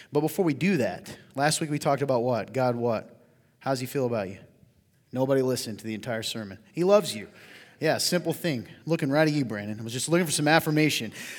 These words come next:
No. <laughs> Uh, yeah, God loves you, right? Seems simple, but we forget that a lot. And everything about the Bible, everything that motivates God is, uh, motivated off his love for us. See, a lot of you in the room, and I'll say this 'cause mini sermon within sermon,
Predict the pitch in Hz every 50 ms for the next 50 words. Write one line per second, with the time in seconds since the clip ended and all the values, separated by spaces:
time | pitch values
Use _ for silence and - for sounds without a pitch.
0 | - - 202 233 - - - - - - - - - - - - - - - 988
1 | 1017 - - - - - 262 - _ - - - - - - - - - 151 156
2 | 156 151 147 139 131 - 175 233 208 147 110 95 143 175 180 180 180 208 233 202
3 | 151 120 104 95 104 117 147 196 - - - - - 190 180 175 165 - - -
4 | 202 208 202 - 160 165 156 147 151 139 - - 147 147 - - 135 139 - -
5 | - 120 107 101 95 98 98 92 - - _ - 123 123 131 139 143 139 - 147
6 | 139 139 135 127 - - - - - - 123 120 139 131 131 - 127 107 127 135
7 | 139 131 117 120 139 151 147 - 170 156 131 120 135 139 143 143 127 127 120 113
8 | - - 135 131 127 123 113 101 - - 110 120 113 107 98 107 110 107 104 110
9 | 117 123 117 113 113 110 110 107 110 117 101 98 104 113 120 120 - - 90 85
10 | 76 - - - - _ _ _ _ _ - - - - - - _ _ - -
11 | 120 117 113 127 143 165 190 170 139 135 127 123 113 110 107 120 170 190 135 107
12 | 107 123 135 117 110 104 - - - 107 101 98 107 127 - - - 120 - -
13 | - - - _ _ _ - - - _ - 120 120 117 - - - 120 117 113
14 | 110 101 107 107 101 - - 139 139 123 110 104